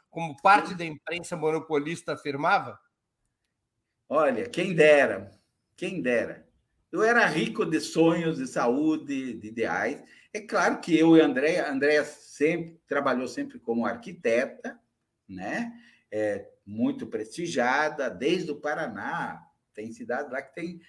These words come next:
Speaker 2: mais de cem projetos que a Andréia fez, aquilo.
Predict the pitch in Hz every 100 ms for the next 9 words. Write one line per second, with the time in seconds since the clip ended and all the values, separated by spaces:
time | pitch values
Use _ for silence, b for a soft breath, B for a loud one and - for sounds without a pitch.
0 | b b _ - 101 90 _ - 110 160
1 | 156 127 - 175 214 - 143 123 117 120
2 | 147 - - - 87 85 85 110 180 180
3 | 131 160 165 - - 226